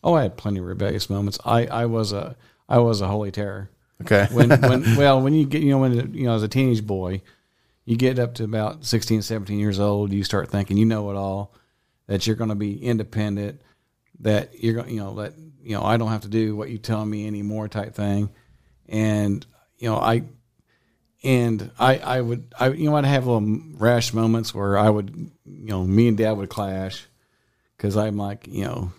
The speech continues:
Speaker 1: he's like, "Do this." I'm like, "Well, no." And he,
Speaker 2: <laughs>
Speaker 1: he'd, uh, well, he ever so subtly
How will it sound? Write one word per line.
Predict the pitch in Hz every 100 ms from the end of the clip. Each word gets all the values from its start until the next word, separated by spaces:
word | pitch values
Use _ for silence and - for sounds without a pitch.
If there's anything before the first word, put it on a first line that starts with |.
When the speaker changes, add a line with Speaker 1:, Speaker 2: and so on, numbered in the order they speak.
| _
Speaker 1:
he's | 107 101
like, | 98
"Do | 104
this." | 107 101
I'm | 98
like, | 98 - _ _ _
"Well, | - 131 147 - 113 _
no." | 98 101 92 98 104
And | 92 87 - _ _ - _
he, | -
Speaker 2:
<laughs> | 117 117 110 95
Speaker 1:
he'd, | 107 101
uh, | 95 101
well, | 104
he | 101 101 98 107 _ - 135 160
ever | 113 110
so | 104 110 98
subtly | 92 120 113 101 95